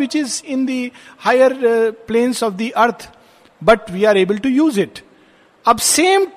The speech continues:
ट्रूथ अप्लाई करता है आध्यात्मिक दृष्टि में कि वह शक्तियां जो ऊपर हैं, उनको हमको नीचे उतारना है। तो इसी चीज को यहां पर यह भाव बड़े सुंदर ढंग से है, that nescience may become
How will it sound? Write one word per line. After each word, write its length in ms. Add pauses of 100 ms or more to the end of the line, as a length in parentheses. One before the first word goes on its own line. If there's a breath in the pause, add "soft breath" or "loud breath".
(400)
ट्रूथ 380
अप्लाई 300
करता 360
है 140
आध्यात्मिक 640
दृष्टि 320
में 240 (380 loud breath)
कि 100
वह 260
शक्तियां 520
जो 100
ऊपर 360
हैं, 200
उनको 400
हमको 300
नीचे 300
उतारना 420
है। 280 (560 soft breath)
तो 140 (120)
इसी 240
चीज 280
को 360
यहां 260
पर 160
यह 120
भाव 420 (920)
बड़े 220
सुंदर 320
ढंग 200
से 140
है, 240 (680 soft breath)
that 160 (100)
nescience 760
may 280
become 200